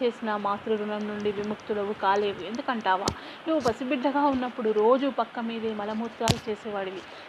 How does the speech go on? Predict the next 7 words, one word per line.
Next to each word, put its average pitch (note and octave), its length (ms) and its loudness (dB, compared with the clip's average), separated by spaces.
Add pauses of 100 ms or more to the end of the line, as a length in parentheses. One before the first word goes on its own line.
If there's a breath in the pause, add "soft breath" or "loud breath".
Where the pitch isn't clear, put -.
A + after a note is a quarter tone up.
నీ A#3 100 0
తడిసిపోయిన A#3+ 680 2
బట్టలు A3 480 2
విప్పేసి A3 720 -2
నా A3 100 -2
కొంగుతో A3+ 600 0 (360 loud breath)
నిన్ను G#3+ 200 0